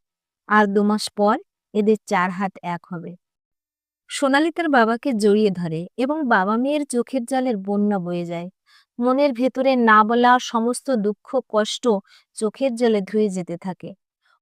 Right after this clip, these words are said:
অতনু তখন বলে ওঠে, "বাবা, চলো না, দিদির বিয়ের আগে আমরা সেই ছোটবেলার মতন দুটো পরিবার মিলে পুরী যাই,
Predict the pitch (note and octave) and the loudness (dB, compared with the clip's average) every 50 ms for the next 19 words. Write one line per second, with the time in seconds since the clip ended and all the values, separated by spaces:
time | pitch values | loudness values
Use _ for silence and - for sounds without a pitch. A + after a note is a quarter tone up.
0 | _ - - A3+ A3+ - C#4 D4 E4 D#4+ F4 E4 - F4+ F4 E4 A#3 A#3 G#3+ G#3 | _ -2 0 0 0 0 -2 -6 -6 -4 -6 -6 -6 -4 -4 -2 0 2 2 2
1 | F#3+ F3+ F3 - - F#3+ F3 F3+ - _ _ _ - F#3+ F#3+ G3 F#3 F3+ G3+ A3+ | 2 0 -2 -4 -8 -8 -8 -8 -10 _ _ _ -6 -2 -2 0 0 -2 -2 -6
2 | C4+ _ _ _ _ _ _ _ _ - B3+ B3 B3+ C4+ C4 A3 F#3 F3 F#3 - | -8 _ _ _ _ _ _ _ _ -4 -2 0 0 0 0 0 -2 -4 -8 -12
3 | _ A3+ G#3 G#3+ A#3 G#3+ A3 A#3 A3+ G3+ A3+ A3+ A#3 A3+ A#3 A#3 A3 G#3 A#3+ A3+ | _ -6 -2 0 2 2 2 0 0 2 4 6 6 6 4 2 0 0 -2 -2
4 | - G#3 G#3 G#3 G#3 A3 A3 - - B3 A3 - - G#3 G3 A3 A3 A3+ A#3+ A#3+ | -2 -2 -2 0 0 -2 -2 -2 -2 -4 -4 -4 -6 -6 -4 -4 -2 0 0 2
5 | A3+ A3+ A3+ A3 G#3+ G#3+ A#3 A3 G#3+ G#3 - _ _ _ _ _ - A3 A#3+ A3 | 2 2 0 0 -2 -2 0 -2 -2 -2 -4 _ _ _ _ _ -4 -2 -2 0
6 | - B3 A#3 - A3 G#3 G3+ G#3+ G#3 A3 A3 A3+ A#3 A#3+ A#3+ A#3+ A#3 _ - A3+ | 0 -2 -2 -2 0 0 0 2 2 2 2 4 2 2 2 0 -2 _ -4 -2
7 | A#3 A#3 A#3+ A3 A3 B3 B3+ D4+ | 0 0 0 0 0 -2 -2 -2